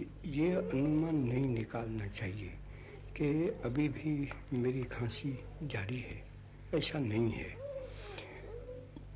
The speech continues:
चार रोज से मैं महसूस कर रहा हूँ कि मेरी खांसी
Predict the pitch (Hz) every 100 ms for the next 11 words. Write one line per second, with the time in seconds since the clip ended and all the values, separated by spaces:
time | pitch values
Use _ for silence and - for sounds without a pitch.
0 | - - 123 139 156 196 165 - - 135
1 | 156 - - 156 139 113 110 - 180 -
2 | 147 110 113 107 107 92 156 - - -
3 | - - - - - - - - - -
4 | 135 120 127 135 120 - 110 139 156